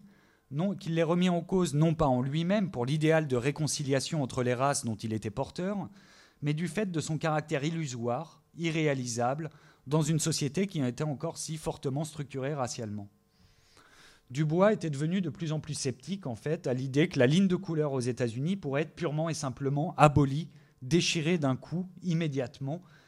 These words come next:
pour donner lieu à une véritable reconnaissance, à une égalité raciale.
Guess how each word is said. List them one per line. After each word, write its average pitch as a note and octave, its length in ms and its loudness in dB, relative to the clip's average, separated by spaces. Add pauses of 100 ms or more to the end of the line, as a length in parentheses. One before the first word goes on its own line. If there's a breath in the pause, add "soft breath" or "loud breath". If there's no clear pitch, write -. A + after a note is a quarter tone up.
(140 loud breath)
pour D3 160 -6
donner D3 280 2
lieu D#3 240 -2
à E3 60 2
une C3+ 120 -4
véritable C3+ 500 -2
reconnaissance, C3+ 840 -2
à C3+ 40 2
une B2+ 160 2
égalité C#3 480 2
raciale. G#2+ 500 -8